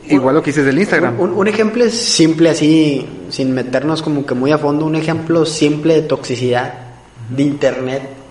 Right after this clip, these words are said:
Speaker 2: ¿qué pudiera ser?
Speaker 1: Es lo que decir, simplemente Instagram. Si tú tienes ahí en Instagram una persona que sigues, que te genera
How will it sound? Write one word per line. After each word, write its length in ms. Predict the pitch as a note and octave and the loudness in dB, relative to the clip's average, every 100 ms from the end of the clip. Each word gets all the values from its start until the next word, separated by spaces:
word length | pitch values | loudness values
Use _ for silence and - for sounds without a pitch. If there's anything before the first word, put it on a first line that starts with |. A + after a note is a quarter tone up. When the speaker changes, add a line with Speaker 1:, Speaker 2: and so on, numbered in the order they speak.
| - | -6
Speaker 2:
¿qué 80 | D3 | -4
pudiera 400 | C#3+ C#3+ C#3 C#3 | -2 0 0 0
ser? 160 | C#3 - - - - | -2 -8 -12 -14 -2
Speaker 1:
Es 80 | C#3 | 0
lo 80 | D3+ | 2
que 60 | |
decir, 240 | D3+ F#3 E3+ | 2 2 0
simplemente 440 | D3+ D#3 D#3 D#3+ | 0 0 2 2
Instagram. 520 | E3+ E3+ D3 B2+ A#2 - | 2 2 0 0 -2 -6
Si 140 | - | -8
tú 140 | A#2+ C#3+ | -8 -2
tienes 340 | E3 E3 D3+ | 2 2 2
ahí 160 | C#3+ D3 | 0 2
en 120 | D#3+ | 2
Instagram 420 | D3+ C#3 B2+ B2 | 0 0 0 0
una 160 | D3 D3 | -2 -4
persona 260 | C#3 C#3+ | -2 -2
que 160 | C3+ B2+ | -2 -2
sigues, 400 | D3 D3 A#2+ - | 2 2 2 -2
que 100 | A2+ | -6
te 140 | A2 | -6
genera 400 | A#2 A2 C3+ A2+ | -4 -2 0 0